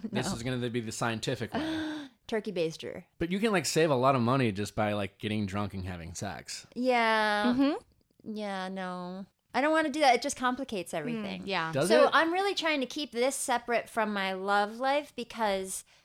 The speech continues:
Speaker 1: Huh.
Speaker 2: um, yeah, I would feel a strong connection to that person if I was gonna have sex with them. Potentially. I don't know. I could.
Speaker 1: I don't wanna sound like a shallow guy, but do you have a, an emotional connection with every guy you've ever slept with?
Speaker 2: No.
Speaker 1: Okay.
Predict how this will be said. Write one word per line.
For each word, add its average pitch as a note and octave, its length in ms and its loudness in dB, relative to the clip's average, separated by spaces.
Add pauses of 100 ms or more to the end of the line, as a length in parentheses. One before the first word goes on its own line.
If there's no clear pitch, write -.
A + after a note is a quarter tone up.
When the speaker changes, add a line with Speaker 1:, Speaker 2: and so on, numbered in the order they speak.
(100)
Speaker 1:
Huh. F3+ 180 -6
Speaker 2:
um, G3 640 0 (640)
yeah, F4+ 160 4
I A#3 140 4
would C4+ 140 -2
feel B3 340 0
a A#3+ 60 0
strong A#3+ 380 0
connection A3+ 640 -4
to G3+ 100 -8
that F#3 180 -4
person F#3 300 -4
if F3+ 80 -10
I F3+ 100 -2
was F3+ 160 -4
gonna F#3 200 -8
have F3+ 160 -12
sex - 320 -14
with - 100 -18
them. C#3+ 220 -10 (280)
Potentially. F4 600 2
I C#4+ 80 6
don't D#4+ 160 4
know. G#3+ 80 0
I F#3+ 80 0
could. C4+ 220 2
Speaker 1:
I D#3+ 60 8
don't G3+ 120 6
wanna D#3 160 4
sound B2+ 240 2
like G#2 120 -2
a D#2+ 200 -8
shallow A2 440 0
guy, F#2+ 320 -2
but A2 140 -2 (420)
do A#2+ 80 -4
you B2+ 380 0
have A#2 220 -2
a, A2+ 160 0
an G#2 80 -2
emotional G#2 480 0
connection G#2 320 -4
with G2 180 -4
every G2+ 300 -4
guy G2 160 -4
you've F#2+ 160 -6
ever F#2 160 -8
slept - 280 -8
with? C#3+ 280 -8
Speaker 2:
No. G#3 300 -6 (360)
Speaker 1:
Okay. - 160 -14